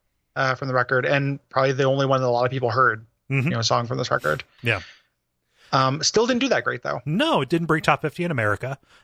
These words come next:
Speaker 2: Um, that was the
Speaker 1: Mm-hmm.
Speaker 2: first time that has happened. Um, I think at this point in roughly fifteen years for them, uh, since Life Search, Life Search Pageant.
Speaker 1: Mm-hmm. Yeah. Um, and it's inspired.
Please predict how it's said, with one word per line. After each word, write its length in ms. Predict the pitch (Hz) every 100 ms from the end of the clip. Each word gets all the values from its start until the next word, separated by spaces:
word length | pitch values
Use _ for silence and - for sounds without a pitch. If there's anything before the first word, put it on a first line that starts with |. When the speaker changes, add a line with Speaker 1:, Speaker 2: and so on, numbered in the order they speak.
| _
Speaker 2:
Um, 260 | 113 110 110
that 60 | 120
was 140 | 135
the 60 | 151
Speaker 1:
Mm-hmm. 40 |
Speaker 2:
first 160 | 139 -
time 180 | 123 110
that 100 | 113
has 100 | -
happened. 460 | 277 156 147 - _
Um, 360 | - 117 110 117
I 80 | 110
think 200 | - 120
at 60 |
this 160 | 107 113
point 260 | - 117 131
in 420 | 110 110 104 120
roughly 420 | 120 110 - 120
fifteen 420 | - 123 - 123
years 360 | 104 131 190 -
for 200 | - 196
them, 260 | 196 233 240 _ _ _
uh, 200 | 117 113
since 280 | 107 143 127
Life 180 | 120 110
Search, 260 | 107 101 -
Life 260 | 123 110
Search 220 | - 110
Pageant. 360 | - 107 104 101 _ _ _ _ _ _ _ _ 190
Speaker 1:
Mm-hmm. 260 | 175 170 175 _ _ _ _ -
Yeah. 160 | - - _ _ _ _ _ _ _ _ - -
Um, 160 | 151
and 80 | 165
it's 120 | 156
inspired. 520 | 175 - 262 233 170